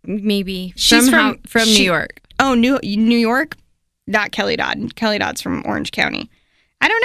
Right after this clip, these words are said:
Speaker 2: know.
Speaker 1: All right, well,
Speaker 2: I don't
Speaker 1: okay,
Speaker 2: really
Speaker 1: that's
Speaker 2: pay
Speaker 1: exciting.
Speaker 2: attention when
Speaker 1: So
Speaker 2: they're
Speaker 1: how long are they in this house, this beach house?
Speaker 2: I've heard a couple weeks.
Speaker 1: And they're just hanging out, drinking?
Speaker 2: They're gonna get, they're gonna get real, real sloppy.
Speaker 1: Okay.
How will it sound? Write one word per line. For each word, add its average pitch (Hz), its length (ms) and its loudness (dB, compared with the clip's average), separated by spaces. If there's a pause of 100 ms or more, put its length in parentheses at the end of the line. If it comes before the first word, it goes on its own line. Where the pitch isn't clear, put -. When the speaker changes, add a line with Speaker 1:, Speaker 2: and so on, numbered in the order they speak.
Speaker 2:
know. 214 140 -4 (1300)
Speaker 1:
All 214 100 -6
right, 202 240 2
well, 190 240 0
Speaker 2:
I - 60 2
don't 240 60 4
Speaker 1:
okay, 320 80 6
Speaker 2:
really 381 140 4
Speaker 1:
that's 359 120 2
Speaker 2:
pay 392 80 4
Speaker 1:
exciting. 370 220 4
Speaker 2:
attention 302 160 4
when 294 100 4
Speaker 1:
So 269 180 4
Speaker 2:
they're - 80 0
Speaker 1:
how 320 220 2
long 370 200 0
are 392 120 0
they 381 120 2
in 339 120 2
this 269 320 0
house, 202 360 -4
this 214 180 -10
beach 247 200 -4
house? 170 460 -8 (220)
Speaker 2:
I've 349 100 -2
heard 370 120 0
a - 40 -4
couple 196 300 -2
weeks. 196 480 -4 (520)
Speaker 1:
And 262 160 4
they're 240 100 4
just 262 180 0
hanging 220 300 0
out, 190 280 -4
drinking? 226 680 0
Speaker 2:
They're 247 160 0
gonna 247 200 0
get, 196 220 -2 (100)
they're 220 200 0
gonna 220 220 -2
get 196 380 -2
real, 233 1200 2 (640)
real 220 760 2
sloppy. - 720 -4 (160)
Speaker 1:
Okay. 196 460 -2